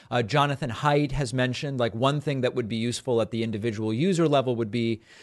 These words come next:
uh, you can't be anonymous to the platform. You can use a handle that's not your real name, but you should genuinely have to sort of, like, register with the social media platform so they know who you are. But a lot of people are like,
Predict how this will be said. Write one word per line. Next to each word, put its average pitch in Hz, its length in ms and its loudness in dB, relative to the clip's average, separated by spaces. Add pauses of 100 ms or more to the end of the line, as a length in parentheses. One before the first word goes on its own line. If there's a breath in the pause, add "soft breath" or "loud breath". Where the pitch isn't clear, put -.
(200 loud breath)
uh, 113 360 0
you 131 300 0
can't 160 640 -2
be 127 480 0 (340 soft breath)
anonymous 131 880 2
to - 180 -2
the 113 100 0
platform. 180 840 0
You 156 200 4
can 190 160 2
use 165 240 2
a 123 60 0
handle 143 520 0
that's 120 220 -2
not 123 200 -4
your 123 120 0
real 120 260 2
name, 196 400 0
but 143 140 2
you 151 120 0
should 143 220 -4
genuinely 139 680 0
have 123 260 -2
to 120 80 -12
sort 127 240 -2
of, 113 80 -2
like, 120 160 -2
register 123 720 0
with 113 320 0
the 117 100 -2
social 123 440 0
media 117 360 0
platform 127 680 -4
so 113 240 -2
they 135 280 2
know 147 200 0
who 143 100 -2
you 135 240 2
are. 127 220 4
But 107 180 -2
a 107 40 -2
lot 117 180 2
of 113 60 -4
people 120 220 0
are 113 120 2
like, 110 180 -2